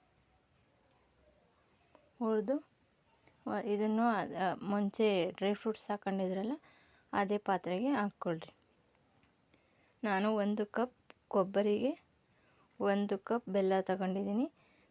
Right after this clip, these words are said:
ನೀವು ಬೇಕಿದ್ರೆ ಜಾಸ್ತಿ ಬೇಕಿದ್ರೂ ತಗೋಬೋದು,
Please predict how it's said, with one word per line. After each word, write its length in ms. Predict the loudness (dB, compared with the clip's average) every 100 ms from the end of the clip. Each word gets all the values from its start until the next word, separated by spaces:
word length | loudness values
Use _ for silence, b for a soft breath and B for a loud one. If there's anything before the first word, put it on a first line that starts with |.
| 0
ನೀವು 200 | 2 4
ಬೇಕಿದ್ರೆ 440 | 2 2 2 2
ಜಾಸ್ತಿ 480 | 4 2 0 0 0
ಬೇಕಿದ್ರೂ 460 | 2 0 -2 -2 -4
ತಗೋಬೋದು, 600 | -6 -6 -2 -2 0